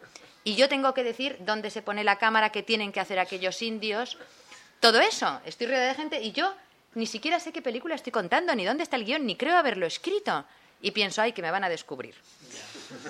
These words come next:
Pues yo pienso más bien que esta es la tendencia que, que me domina más que otra cosa. Ahora, también es verdad que creo que no hay nada que me haya formado tanto como persona como esta profesión.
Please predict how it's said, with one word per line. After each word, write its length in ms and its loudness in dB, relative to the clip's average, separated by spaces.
Pues 180 6
yo 120 8
pienso 280 2
más 140 6
bien 180 0
que 160 6
esta 220 -2
es 100 -2
la 140 6
tendencia 800 0
que, 680 0
que 120 2
me 120 6
domina 540 4
más 200 -2
que 100 -2
otra 140 -4
cosa. 380 -8
Ahora, 460 8
también 380 4
es 140 0
verdad 360 2
que 160 -4
creo 260 2
que 120 0
no 140 4
hay 100 4
nada 380 0
que 140 0
me 160 2
haya 240 4
formado 580 4
tanto 320 0
como 240 -4
persona 580 -4
como 180 -2
esta 180 -6
profesión. 460 -12